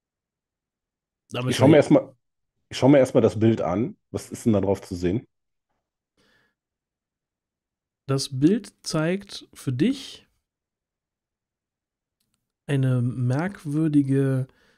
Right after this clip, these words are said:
Speaker 1: zunächst, also zunächst ist es eine mark-, merkwürdige Vermischung von allen möglichen Formen und Farben. Und dann, als du es näher betrachtest, erkennst du, dass es eigentlich nur eine, eine Waldlichtung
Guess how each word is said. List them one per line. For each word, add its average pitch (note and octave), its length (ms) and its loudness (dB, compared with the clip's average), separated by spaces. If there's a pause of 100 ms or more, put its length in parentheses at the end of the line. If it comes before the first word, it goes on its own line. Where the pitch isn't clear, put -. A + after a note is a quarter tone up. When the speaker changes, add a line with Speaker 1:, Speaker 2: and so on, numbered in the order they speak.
(1000)
Speaker 1:
zunächst, F3+ 460 -2
also B2+ 200 -6
zunächst D#3 380 -6
ist F3 100 -10
es - 60 -12
eine B2+ 200 -6
mark-, B2 400 -6
merkwürdige C#3+ 560 -4
Vermischung C3 640 -4
von C3 220 -6
allen C#3 260 -4
möglichen C3+ 380 -8
Formen B2+ 480 -6
und A2+ 140 -6
Farben. G2+ 500 -10 (260)
Und B2+ 220 -12
dann, F3 220 -2
als D#3 200 -8
du C3+ 80 -8
es - 140 -8
näher D#3+ 280 -4
betrachtest, F#3 840 -10 (1160)
erkennst C3+ 580 -6
du, D#3 80 -4
dass C3 180 -4
es - 200 -8
eigentlich D#3+ 640 -6
nur D3+ 340 -2
eine, B2+ 500 -6 (1200)
eine A#2+ 300 -6
Waldlichtung G2+ 1080 -6